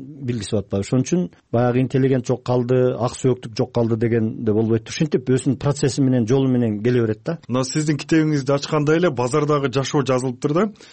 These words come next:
Speaker 2: Айтайын дегеним, э, азыр кыргызстандыктардын жашоосуна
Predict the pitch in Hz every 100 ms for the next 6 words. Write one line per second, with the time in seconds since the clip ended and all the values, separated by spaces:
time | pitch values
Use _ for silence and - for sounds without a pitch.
0 | - - - 123 175 175 165 180 208 220
1 | 120 127 123 123 117 104 139 160 180 -
2 | 160 156 147 170 170 151 175 175 180 151
3 | 147 147 175 170 185 180